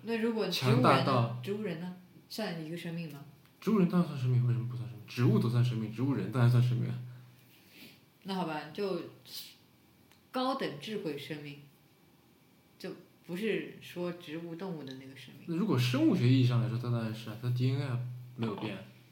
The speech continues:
Speaker 2: 你最后做这个，最后你要鉴别物种的话，你肯定还是要从这个，这个角度来做嘛。它D N A没有变，它只不过是就是，就是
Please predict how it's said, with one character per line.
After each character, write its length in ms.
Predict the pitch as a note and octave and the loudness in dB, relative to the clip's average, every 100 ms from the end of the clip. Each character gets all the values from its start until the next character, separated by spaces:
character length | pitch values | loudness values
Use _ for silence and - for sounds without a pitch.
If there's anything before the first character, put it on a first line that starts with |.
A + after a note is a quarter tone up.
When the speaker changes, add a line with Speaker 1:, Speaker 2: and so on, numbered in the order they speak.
| _ _ _ | _ _ _
Speaker 2:
你 240 | - A2+ - | -4 -4 -4
最 140 | - E3+ | -2 0
后 220 | D#3 C3+ | 2 0
做 240 | C#3 C3 | 0 0
这 100 | B2 | 2
个， 340 | B2 B2 A#2+ - - - - - | 4 4 4 -2 -6 -12 -16 -8
最 120 | D3+ | -4
后 80 | C#3+ | 2
你 80 | |
要 80 | B2+ | 6
鉴 200 | B2 - | 6 6
别 80 | B2+ | 4
物 140 | F3+ | 2
种 160 | - F#2 | 2 -2
的 80 | - | -6
话， 100 | G#2 | -8
你 60 | G2+ | -8
肯 180 | G2+ G#2 | -10 -8
定 80 | G#2+ | -8
还 120 | G#2 | -6
是 80 | A#2 | -4
要 120 | G#2+ | -4
从 220 | - G2+ | -4 -6
这 100 | A2+ | -6
个， 100 | A2 F#2 F#2+ - | -6 -6 -12 -12
这 80 | G#2+ | -12
个 60 | |
角 100 | F2+ | -12
度 100 | F2 | -10
来 120 | F#2 | -8
做 140 | F2+ G2+ | -8 -8
嘛。 120 | F2 - - - | -10 -12 -20 -10
它 80 | A#2 | -6
D 160 | A#2+ | -4
N 80 | A#2+ | 0
A 60 | B2 | 2
没 120 | A#2+ | 2
有 60 | B2 | 0
变， 240 | B2 - - _ | -6 -10 -16 _
它 120 | - C3+ | -10 -6
只 120 | B2 | -4
不 120 | B2 | 0
过 120 | C#3+ | 0
是 120 | B2+ | 2
就 100 | A#2+ | 2
是， 260 | A#2 A#2 G#2 - - - | 2 0 -2 -6 -14 -16
就 100 | - | -12
是 260 | G#2+ G#2 | -8 -6